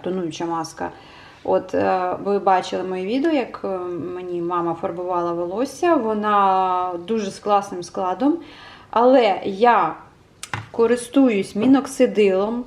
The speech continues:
Мінмакс ось цим, е, вже місяців вісім-дев'ять. У мене від нього дуже класно росте волосся. Е, і, можливо, в, в, е, в поєднанні все ж таки тут, е, є, ну, якісь алерг-, алергени там є, з G P T-чатом я спілкувалась. Просто я не схильна до алергенів, тому я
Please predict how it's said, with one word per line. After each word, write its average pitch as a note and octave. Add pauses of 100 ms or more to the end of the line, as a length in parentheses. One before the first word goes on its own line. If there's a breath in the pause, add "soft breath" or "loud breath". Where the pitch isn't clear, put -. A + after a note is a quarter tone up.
(140)
Мінмакс F#3+
ось G3
цим, F#3+ (640 loud breath)
е, F#3+
вже G3 (100)
місяців F#3+
вісім-дев'ять. F#3
У G#3+
мене F3
від E3+
нього F3
дуже F#3
класно F3
росте F3
волосся. C#4+ (640 loud breath)
Е, G#3 (100)
і, C4+
можливо, G#3
в, G#3 (120)
в, A3+
е, G3 (460)
в -
поєднанні A#3 (300 loud breath)
все A3+
ж A3+
таки G3+
тут, G#3+ (140)
е, F#3
є, F#3
ну, A#3
якісь G3+
алерг-, G3+
алергени A#3
там F#3
є, F4
з D4
G A#3
P G#3+
T-чатом F#3
я F3+
спілкувалась. -
Просто E4+
я C4+
не D4
схильна C4
до A3+
алергенів, C4
тому A3+
я A3+